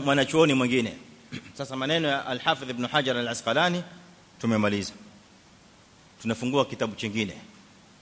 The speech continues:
Kitabu hicho ni sharhi ya Sahih Muslim iliyotungwa na mwanachuoni Al-Imam An-Nawawi,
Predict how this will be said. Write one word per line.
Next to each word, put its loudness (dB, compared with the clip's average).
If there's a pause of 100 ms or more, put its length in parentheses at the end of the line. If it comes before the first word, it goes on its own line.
(520)
Kitabu -4
hicho -2 (460)
ni -2
sharhi -2 (280)
ya 0
Sahih -8
Muslim -4 (360)
iliyotungwa 0
na 0
mwanachuoni -2
Al-Imam 0
An-Nawawi, -2